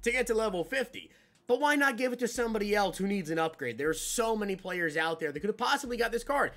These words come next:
I don't know, Trayvon Diggs, who's been injured all year and doesn't have a single upgrade. Uh, that would have been better than another Patrick Peterson.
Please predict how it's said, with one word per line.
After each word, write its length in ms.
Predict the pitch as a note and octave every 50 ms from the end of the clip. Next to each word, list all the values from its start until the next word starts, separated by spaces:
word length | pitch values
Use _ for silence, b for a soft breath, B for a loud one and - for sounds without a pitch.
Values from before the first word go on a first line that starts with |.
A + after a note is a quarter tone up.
| B B B
I 80 | - G#3+
don't 100 | G#3+ G3+
know, 160 | G3 G3 G3
Trayvon 520 | - - F#3 F#3+ G3 F#3+ F#3 F3+ F3+ E3
Diggs, 360 | C3 C#3+ D#3 G3 A#3+ A#3 -
who's 180 | - D#3+ D#3+ D#3
been 140 | C3+ D#3 D3+
injured 280 | D#3+ E3 D#3+ F#3 F#3
all 120 | F#3 F3+ F#3
year 220 | F3+ F3+ G3+ A#3+
and 80 | B3 A3
doesn't 180 | F3 D#3+ D3+
have 120 | E3 D#3+ C#3
a 20 |
single 240 | - D#3+ D#3 D3+ D#3
upgrade. 400 | F3+ F3 - A#3 A#3+ B3 C4 A#3+ A#3+ B B B B
Uh, 200 | - C#3+ C3+ B2
that 100 | A#2+ -
would 140 | F#3+ A3+ A#3+
have 60 | G#3+
been 120 | A3 G3+
better 240 | E3+ F#3+ G3 G3 G3
than 180 | E3+ F3+ E3+ E3+
another 220 | F3 F3+ F3 E3
Patrick 320 | - F#3+ F#3+ F3+ - -
Peterson. 440 | - G3+ G#3 G3 - E3+ F#3 G#3+ G#3